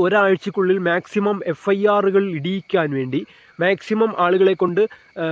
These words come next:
ഹൈറിച്ചിനെ കുറ്റം പറയുന്ന രീതിയിലേക്ക് ആക്കിച്ച് അതുകൊണ്ട് കേസ് കൊടുപ്പിക്കാൻ പറയുന്ന, ആ പ്രൊവോക്ക് ചെയ്യിക്കാൻ വേണ്ടി ആഹ്വാനം ചെയ്യുന്ന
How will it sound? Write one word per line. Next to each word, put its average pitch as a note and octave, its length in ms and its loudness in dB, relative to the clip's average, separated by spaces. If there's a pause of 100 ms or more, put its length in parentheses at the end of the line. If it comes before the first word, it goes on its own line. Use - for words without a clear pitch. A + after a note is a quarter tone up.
(160)
ഹൈറിച്ചിനെ F#3+ 500 2 (100)
കുറ്റം G3+ 320 0
പറയുന്ന F#3 260 2 (100)
രീതിയിലേക്ക് F3 580 -2
ആക്കിച്ച് E3+ 380 -4 (340)
അതുകൊണ്ട് G3 340 2 (120)
കേസ് F#3+ 340 2
കൊടുപ്പിക്കാൻ F3+ 500 0
പറയുന്ന, E3 320 -2 (380)
ആ F3+ 140 -4
പ്രൊവോക്ക് G3 480 4
ചെയ്യിക്കാൻ F#3 680 2
വേണ്ടി F3+ 200 -2 (440)
ആഹ്വാനം G#3+ 480 2
ചെയ്യുന്ന E3 280 -2